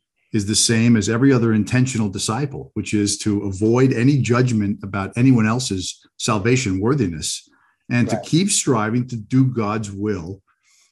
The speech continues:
Speaker 1: every day. I mean, I love it in John, you know, I quoted at the beginning, "I am the gate.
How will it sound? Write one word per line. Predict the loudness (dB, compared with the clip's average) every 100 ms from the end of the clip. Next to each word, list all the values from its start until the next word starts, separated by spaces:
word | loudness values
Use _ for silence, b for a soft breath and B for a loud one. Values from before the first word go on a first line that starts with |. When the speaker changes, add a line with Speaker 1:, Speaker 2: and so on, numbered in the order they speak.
| _
Speaker 1:
every | -2 4 4
day. | 4 4 2 -2 _ _ _ _ 2
I |
mean, | 6 6
I |
love | 4 2 2
it | 0
in | 0 0
John, | 4 4 4 2 0 -6
you | -20 -12 -6
know, | -2
I | -2
quoted | 2 4 4
at | 0
the | -2
beginning, | -2 0 2 0 0
"I | 0 0
am | 2 4 4
the | 0
gate. | 0 0 0 -4